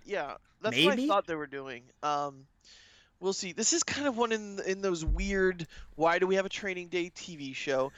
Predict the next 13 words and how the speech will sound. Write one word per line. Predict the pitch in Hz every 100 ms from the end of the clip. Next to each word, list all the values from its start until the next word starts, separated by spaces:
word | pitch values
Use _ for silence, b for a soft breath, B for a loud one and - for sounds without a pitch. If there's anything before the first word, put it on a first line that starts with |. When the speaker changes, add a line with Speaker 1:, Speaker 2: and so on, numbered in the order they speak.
| B B B
Speaker 1:
Why | - 143 139 156 160
do | 165
we | 165 165
have, | 165 156 151 147 151 143 -
um | 147 143 143 143 143
Speaker 2:
Well, |
'cause | 175 190 143 -
Rush | 131 156 -
Hour | - 156
starts | 135 - 143 143
in | 143 127
two | -
weeks, | 180 202 269 -